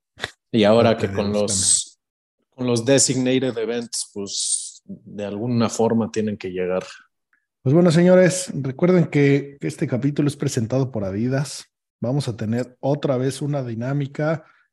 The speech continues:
Speaker 2: Eh, están, están en fuego nuestros amigos de Adidas, regalando una cantidad,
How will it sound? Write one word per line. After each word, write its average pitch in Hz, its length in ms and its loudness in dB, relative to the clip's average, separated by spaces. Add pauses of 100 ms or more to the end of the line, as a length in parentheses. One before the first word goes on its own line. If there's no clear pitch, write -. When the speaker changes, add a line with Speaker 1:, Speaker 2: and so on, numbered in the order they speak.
(120)
Speaker 2:
Eh, 113 500 -6
están, 147 300 -2
están 151 300 -4
en 120 80 0
fuego 131 280 -2
nuestros 110 320 -8
amigos 113 260 -6
de 98 40 -8
Adidas, 120 600 -6
regalando 127 520 2
una 131 220 4
cantidad, 113 640 -2